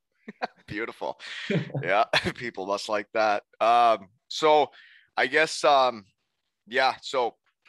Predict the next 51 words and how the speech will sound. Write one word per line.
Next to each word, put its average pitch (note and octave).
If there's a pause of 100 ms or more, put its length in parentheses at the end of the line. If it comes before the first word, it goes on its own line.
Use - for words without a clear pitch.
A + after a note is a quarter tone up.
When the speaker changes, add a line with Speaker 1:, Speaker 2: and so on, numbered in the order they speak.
(640)
Speaker 1:
Cardiff D#3+
has A#2
two F3
import F#2
goalies F2+
now, F2
eh? A#2
We C3+
used D3
to A2+
not A2
have G#2+
any. C3+ (100)
Now A2+
they A#2+
got G#2+
two F#3
of -
them. C#2
So A#2+ (180)
how C#3
does E3+
that D3
work? A#2
Are A2+
you B2
guys, C3+
like, A2 (400)
does A2+
the A#2+
coach C#3
tell B2+
you, B2
like, A2+
the -
day A#2
of C#3
the D3
game, C#3
the A#2
day G#2+
before A2+
the C3
game? C3+
How C3+
do C#3
you C3+
know B2
when B2
you're A2
playing? A2+